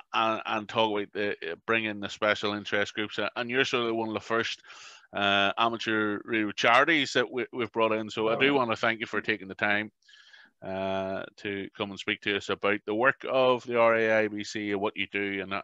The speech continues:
Speaker 1: and how it works and everything else. And I know, uh, there's a big team there, uh, uh, of volunteers there. You know, you,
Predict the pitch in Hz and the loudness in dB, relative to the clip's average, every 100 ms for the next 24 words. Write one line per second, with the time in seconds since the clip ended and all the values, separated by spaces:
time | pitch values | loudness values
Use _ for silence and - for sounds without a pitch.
0 | - 95 90 107 104 98 98 101 - 95 | -6 -6 -4 0 2 2 -4 -6 -10 -10
1 | 90 95 92 92 92 95 - 123 131 143 | -6 -4 -6 -6 -6 2 4 6 6 8
2 | 156 147 - - - - - - - - | 8 6 2 -10 -20 -20 -20 -16 -10 -10
3 | - 156 135 120 127 120 - 127 131 127 | -2 2 4 4 4 2 4 4 4 6
4 | 123 123 - 117 117 117 117 104 113 120 | 6 6 2 -2 0 0 0 2 0 2
5 | 117 113 110 117 110 104 110 110 110 107 | 2 0 0 0 0 0 0 0 -2 -4
6 | 104 104 | -2 0